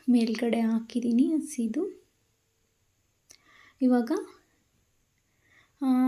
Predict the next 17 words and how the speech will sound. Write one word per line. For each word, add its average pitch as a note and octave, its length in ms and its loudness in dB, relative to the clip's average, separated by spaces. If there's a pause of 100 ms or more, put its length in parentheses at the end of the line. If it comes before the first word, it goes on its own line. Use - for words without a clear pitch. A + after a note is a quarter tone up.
(160)
ಆಲೂ B3 420 4
ಗ್ರೇವಿ A#3+ 420 4
ಕೂಡ A#3 260 2 (500)
ಬ-, A#3 440 0 (120)
ರೆಡಿಯಾಗಿದೆ. A#3 680 2
ಆಲೂ A#3+ 480 2
ಬಟಾಣಿ A#3 520 2
ಗ್ರೇವಿ A3 460 4 (2250)
ಚಪಾತಿಗಂತೂ A#3 840 -2 (800)
ಚೆನ್ನಾಗಿರುತ್ತೆ. A#3+ 840 -4 (420)
ನೀವೊಂದ್ಸಲ C4 520 0 (100)
ಟ್ರೈ A3+ 300 -4
ಮಾಡಿ A3+ 320 0
ನೋಡಿ. A#3 320 0 (600)
ಹಾಗೆ A#3+ 360 0
ಕೂಡ C4 220 0
ನಾನು B3 400 2